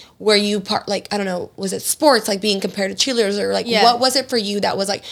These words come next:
Speaker 1: "Okay, I need to watch what I eat"? Because for me, when I was in high school, like, we didn't have social media like we have now.
Speaker 2: Right.
Speaker 1: So I didn't know any better. I, I, like, ate what I wanted. I only didn't eat the junk food because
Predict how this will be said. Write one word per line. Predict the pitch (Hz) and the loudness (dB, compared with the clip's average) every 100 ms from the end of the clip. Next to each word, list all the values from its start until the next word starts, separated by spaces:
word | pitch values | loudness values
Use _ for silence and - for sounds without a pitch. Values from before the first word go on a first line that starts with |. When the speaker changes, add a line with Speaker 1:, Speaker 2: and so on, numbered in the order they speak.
| - - _ | -16 -20 _
Speaker 1:
"Okay, | 147 208 | 0 2
I | - 208 | 2 0
need | 233 - | 0 -2
to | 220 | -2
watch | 170 185 185 - | -6 -6 -4 -4
what | - | -4
I | |
eat"? | 120 - | -4 -4
Because | 208 269 | -2 0
for | - 247 | 0 0
me, | 240 269 | 0 0
when | 226 | 2
I | |
was | 214 233 | 0 0
in | |
high | 202 190 | -2 -2
school, | - 185 | -2 -2
like, | 180 180 - - - - _ - | -2 -4 -10 -20 -20 -20 _ -14
we | 180 254 | -6 -2
didn't | 302 | 2
have | 254 | 0
social | - 208 196 | 0 -2 -2
media | 180 196 | 0 0
like | 220 | 0
we | 254 247 | -2 -4
have | 208 240 240 | -2 -2 0
now. | 240 277 269 - | 0 -2 -4 -6
Speaker 2:
Right. | 170 - - | -6 -6 -2
Speaker 1:
So | - 254 214 - | 6 6 6 2
I | 208 | 0
didn't | 311 220 | 0 -2
know | 170 165 | -4 -4
any | 165 165 | -4 -4
better. | 160 156 190 - | -4 -2 -4 0
I, | 196 190 - - | 0 0 -10 -6
I, | - 190 226 | 2 4 6
like, | 254 220 196 196 | 6 2 2 2
ate | 190 | 2
what | 185 190 | 4 2
I | |
wanted. | 170 175 180 180 180 - | 2 0 0 0 -2 0
I | 175 196 | 4 4
only | 247 262 | 4 2
didn't | 202 220 202 | 4 4 4
eat | 196 104 | -4 -4
the | 190 - 180 - | -8 -10 -8 2
junk | 208 214 | 2 2
food | 190 | -2
because | 185 185 196 180 | -2 0 0 0